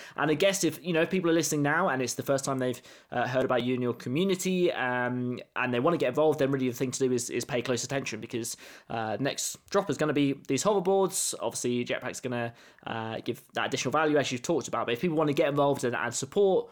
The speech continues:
what you're doing at Jardu, um, is that what you'd say? So obviously jump in the Discord and, and, uh,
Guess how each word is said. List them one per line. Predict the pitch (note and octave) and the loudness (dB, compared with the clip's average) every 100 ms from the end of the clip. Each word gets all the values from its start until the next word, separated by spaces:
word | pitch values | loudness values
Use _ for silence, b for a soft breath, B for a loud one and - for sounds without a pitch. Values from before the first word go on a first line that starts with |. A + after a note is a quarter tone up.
| - | -4
what | - A2+ | 0 0
you're | |
doing | - F3+ F3+ F#3 F3 B B - | 2 4 4 2 -2 B B -8
at | - - | -6 0
Jardu, | C#3 C#3 C#3+ C#3 C3+ | 0 2 2 2 2
um, | E2+ A#2+ A#2+ A#2+ A#2+ A2 | 2 0 0 0 -2 -6
is | A2 | -2
that | C3 A#2 | 0 2
what | B2 | 0
you'd | B2 | 0
say? | - G3+ G3+ | 0 0 0
So | D#3 C#3+ - | -4 -6 -6
obviously | D#2 - F3+ - | -10 -6 -6 -4
jump | D#3 D3 | -4 -2
in | |
the | C#3+ | -2
Discord | D#3 - D3+ | -2 2 4
and, | C#3+ C3 | 4 0
and, | A#2 C3 A#2+ | -2 -2 -2
uh, | C3+ B2+ B2+ B2+ | 0 2 2 2